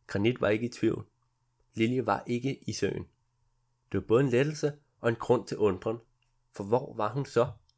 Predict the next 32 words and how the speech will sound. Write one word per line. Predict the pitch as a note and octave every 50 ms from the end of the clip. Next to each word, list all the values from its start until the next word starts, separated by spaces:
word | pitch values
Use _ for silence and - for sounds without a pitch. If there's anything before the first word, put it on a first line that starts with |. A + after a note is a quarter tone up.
| _ _ _ _ _ _ _ _ _ _ _ _ _ _ _ _ _ _ _ - - -
Igen | G#2+ G2 - G2+ G2+ G#2+
lyttede | G#2+ G#2 G2+ G#2+ G#2 G#2
han | G2+ F2+
til | - G2+ F#2
vejviserstenen, | F2+ F#2 G2+ G#2+ A2 A2 - - A2 - - A2 G2+ - A2+ A2+ A2 - _ _ _ _ _ _ _ _ -
og | -
igen | G#2+ - - A2 A#2
førte | - - - A2+ G#2 G#2+
den | G#2 - G2 F#2
ham | G2 G2+ G2
ud | G2+ G#2 G#2+
i | G#2
søen. | - - G2+ G2+ - - - _ _ _ _ _ _ _ _ _ _ _ _ _ _ _ _ _ _ _ _ _ _ _ -
Mens | A#2+ A2 G2 C3+
han | C#3 B2+
stod | - - - B2 C3+ A2+ - A#2 - _ _ -
og | - G#2+ -
vred | G#2 G#2 A2 G#2 G#2+
vandet | G#2 G2+ G2+ G2+ G#2+
ud | G#2+ G#2+ G2 F#2
af | F#2+
sin | - A2 G#2
hue, | F#2 G#2 G2+ G2+ G#2 A#2 A#2+ - _ _ -
kunne | - A#2+
han | A2+ A#2
ikke | A#2 A#2 -
lade | C3
være | A#2 G#2+ G2+
med | A#2 A#2+
at | A#2
spekulere | - - - A2+ G#2+ G#2 G#2 G#2+ G#2+ A2
på, | - - A2+ G#2 - - -